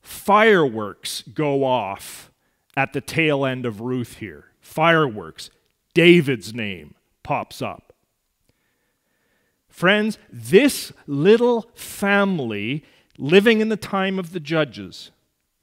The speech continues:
with bitter Naomi, scavenging Ruth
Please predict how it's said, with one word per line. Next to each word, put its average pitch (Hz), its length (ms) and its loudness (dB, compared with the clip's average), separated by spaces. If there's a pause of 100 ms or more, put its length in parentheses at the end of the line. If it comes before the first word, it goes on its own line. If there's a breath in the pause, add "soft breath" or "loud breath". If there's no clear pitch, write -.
(920 soft breath)
with 117 460 -8
bitter 202 560 0 (160)
Naomi, 151 640 -8 (880)
scavenging 180 1500 -4
Ruth 131 600 -8